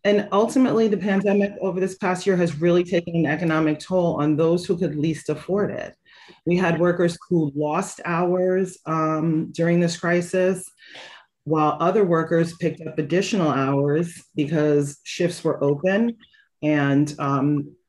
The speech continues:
having those extra shifts could mean that someone, while they may be earning more, um, it also brings a level of stress with it because now workers may be spending more time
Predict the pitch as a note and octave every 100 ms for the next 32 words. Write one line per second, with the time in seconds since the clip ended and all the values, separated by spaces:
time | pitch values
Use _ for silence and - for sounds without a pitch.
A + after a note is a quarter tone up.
0 | _ - E3+ F3 F3 E3 D#3+ - D#3+ D3
1 | - D3+ - G#3 G3+ - - F3+ D#3 D#3+
2 | D#3 C#3+ C#3+ D#3+ D#3 D3+ D3 D3+ D3 -
3 | D3 D3 D3+ E3 E3 D#3 D3 C#3 C#3+ -
4 | G#3 A#3 F3 D3+ C#3+ C3+ C#3 E3 - -
5 | _ _ D#3+ D#3 D3+ D3 F#3+ G3 G3 F3+
6 | F#3 F3 E3+ D#3+ C#3+ D3 C#3+ - G3 G3+
7 | G3+ - C#3+ C#3+ C#3 C#3+ D3 C#3+ C#3+ C#3
8 | - D3 D3 C#3+ D3+ D3+ D3+ D3 D3+ D3
9 | C#3 C#3+ D3+ C#3+ C#3+ C#3 D#3 D3 C#3+ C#3+